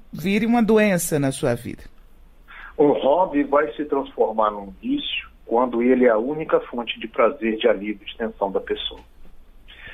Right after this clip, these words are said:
Speaker 2: Por isso o equilíbrio é importante. Você pode jogar, mas você tem que fazer uma atividade física.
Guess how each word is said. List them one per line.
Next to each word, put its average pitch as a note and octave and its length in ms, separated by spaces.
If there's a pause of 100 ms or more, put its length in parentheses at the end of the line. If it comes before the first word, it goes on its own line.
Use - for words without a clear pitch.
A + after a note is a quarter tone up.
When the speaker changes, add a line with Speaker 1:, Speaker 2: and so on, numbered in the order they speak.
(120)
Speaker 2:
Por B2+ 160
isso D#3+ 220
o D3 40
equilíbrio C#3+ 580
é - 20
importante. - 760 (480)
Você - 200
pode G#3+ 420
jogar, F2+ 480 (500)
mas A#2 140
você B2+ 180
tem C#3+ 200
que - 60
fazer D3 180
uma D3 100
atividade C#3 560
física. A2+ 440